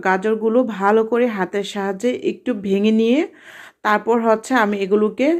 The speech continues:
একসাথে ভালো করে ম্যাশ করে নিচ্ছি। সম্পূর্ণ সব কিছু ভালো করে ম্যাশ করে নিয়ে তারপর হচ্ছে এগুলোকে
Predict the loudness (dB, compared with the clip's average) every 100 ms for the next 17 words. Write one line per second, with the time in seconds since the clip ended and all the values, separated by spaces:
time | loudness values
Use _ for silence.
0 | -4 -6 -6 -4 -4 0 0 -2 -4 -2
1 | 2 2 2 0 0 0 -2 -2 -6 -4
2 | -2 -4 -6 -10 -10 -10 _ _ _ _
3 | _ -20 -20 -20 -12 2 4 4 2 0
4 | 2 2 0 0 -2 -4 -4 -2 0 2
5 | 4 4 2 2 2 -2 -4 -2 0 2
6 | 2 2 0 -2 -4 -4 -4 -4 -4 -4
7 | -2 -2 -2 -6 -20 -10 -2 2 2 2